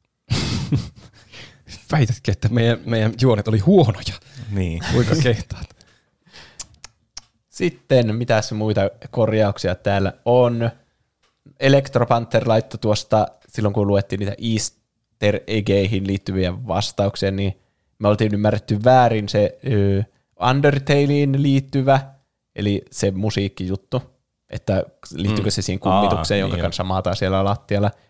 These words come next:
Speaker 3: Ymmärsitte väärin viikon kysymyksen vastauksen, niin tarkoitin sitä Snowdenissa olevaa vesiputousaluetta, jos menet jostain kohtaa ylöspäin,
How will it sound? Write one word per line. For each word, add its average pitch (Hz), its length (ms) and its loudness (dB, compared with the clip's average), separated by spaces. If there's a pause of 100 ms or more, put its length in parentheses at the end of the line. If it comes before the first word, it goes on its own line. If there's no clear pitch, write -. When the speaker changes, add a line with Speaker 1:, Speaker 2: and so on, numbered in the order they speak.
(200)
Speaker 3:
Ymmärsitte 147 360 2
väärin 127 240 4
viikon 123 240 0
kysymyksen 107 380 -4
vastauksen, 98 360 -2
niin 95 80 -4
tarkoitin 98 400 -4
sitä 101 320 -2
Snowdenissa 113 800 0
olevaa 92 360 0
vesiputousaluetta, 120 1200 0
jos 101 180 -2
menet 104 280 -2
jostain 95 360 -4
kohtaa 95 400 -4
ylöspäin, 95 640 -2